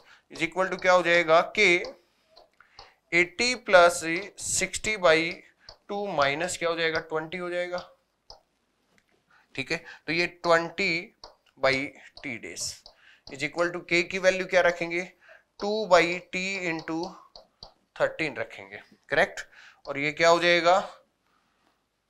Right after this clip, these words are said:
सेवेंटी हो जाएगा और माइनस कितना हो जाएगा, ट्वेंटी हो जाएगा, ठीक है। तो इसके according अपन देखें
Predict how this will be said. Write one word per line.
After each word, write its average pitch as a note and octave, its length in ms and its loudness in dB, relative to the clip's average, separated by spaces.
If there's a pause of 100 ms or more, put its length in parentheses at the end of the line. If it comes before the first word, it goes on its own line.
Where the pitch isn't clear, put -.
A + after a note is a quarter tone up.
(640)
सेवेंटी D3+ 500 -2
हो F#3 120 -4
जाएगा G3 340 4
और A#2+ 440 -4
माइनस B2 360 -6
कितना D3+ 240 -8
हो C#3 80 -4
जाएगा, C#3 320 0 (800)
ट्वेंटी D3 300 0
हो E2+ 140 -12
जाएगा, - 340 -20 (760)
ठीक B2+ 200 -6
है। F#3 80 0 (760)
तो G#2+ 100 -6 (640)
इसके D3+ 280 -2
according D#3 360 -2
अपन D3 380 -2
देखें C#3 440 -2